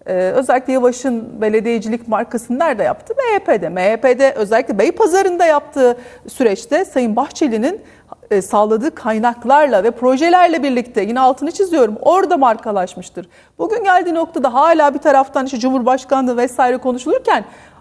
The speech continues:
ailesi, iştir, kişinin lafa bakılmaz. Siz şimdi daha bulunduğu şehirde su, işte trafik bunlar normal, e, hani böyle ekstra bir projeye de gerektirmiyor. Daha proje beklemiyoruz dedi. Mevcudun korunmasını bekliyoruz.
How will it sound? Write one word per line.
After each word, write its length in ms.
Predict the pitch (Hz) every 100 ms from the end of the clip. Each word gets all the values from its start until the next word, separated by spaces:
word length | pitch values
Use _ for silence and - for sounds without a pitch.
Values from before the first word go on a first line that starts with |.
| -
ailesi, 500 | 233 262 269 277 -
iştir, 320 | 320 - 330
kişinin 240 | - - 320
lafa 240 | 415 440
bakılmaz. 580 | 415 415 440 466 302 -
Siz 160 | 453 453
şimdi 400 | 453 403 302 208 - -
daha 220 | 226 262 277
bulunduğu 420 | 302 349 392 440
şehirde 600 | - 392 311 233 165 - - - _ _ _
su, 680 | - - - 359 370 208 - - _
işte 200 | - 226
trafik 480 | 240 294 311 339 277
bunlar 420 | 277 285 311 269
normal, 460 | 254 269 277 330 294
e, 880 | - - 151 147 139 143 139 127 -
hani 200 | 208 196
böyle 160 | 220 220
ekstra 400 | 240 - 254 247
bir 100 | 247
projeye 480 | - 240 233 254
de 60 | 240
gerektirmiyor. 760 | 214 226 240 233 - 508 254 151
Daha 200 | - 240 240 - - _
proje 460 | - 240 247 285 208
beklemiyoruz 680 | 240 240 330 370 330 262 214
dedi. 80 |
Mevcudun 440 | 202 214 254 320 466
korunmasını 600 | - 285 311 302 311 415
bekliyoruz. 520 | 508 - 311 233 180